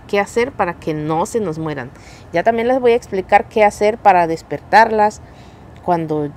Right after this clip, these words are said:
llegue el clima que les gusta, pues empiecen a llenarse de follaje y de florcitas. Entonces, en invierno, amigos, eh,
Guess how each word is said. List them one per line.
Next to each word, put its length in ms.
llegue 220
el 80
clima 340
que 80
les 180
gusta, 360
pues 240
empiecen 360
a 60
llenarse 440
de 100
follaje 480
y 60
de 120
florcitas. 680
Entonces, 500
en 160
invierno, 400
amigos, 560
eh, 400